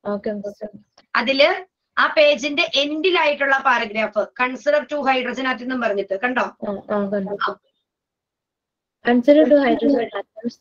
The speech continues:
Speaker 1: A and B approaching each other having nuclei N A and N B, and electrons present in them are represented by E A and E B.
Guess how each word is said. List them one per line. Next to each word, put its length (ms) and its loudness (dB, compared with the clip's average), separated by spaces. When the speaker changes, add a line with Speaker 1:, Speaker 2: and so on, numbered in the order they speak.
Speaker 1:
A 220 -2
and 200 -6
B 120 2
approaching 580 -2
each 260 -8
other 220 -2
having 440 -4
nuclei 680 0
N 280 -2
A 240 0
and 200 -2
N 300 -4
B, 240 -2
and 140 2
electrons 680 0
present 460 -2
in 200 -2
them 280 -2
are 160 -2
represented 800 -2
by 280 0
E 400 -6
A 220 4
and 240 0
E 180 0
B. 240 -4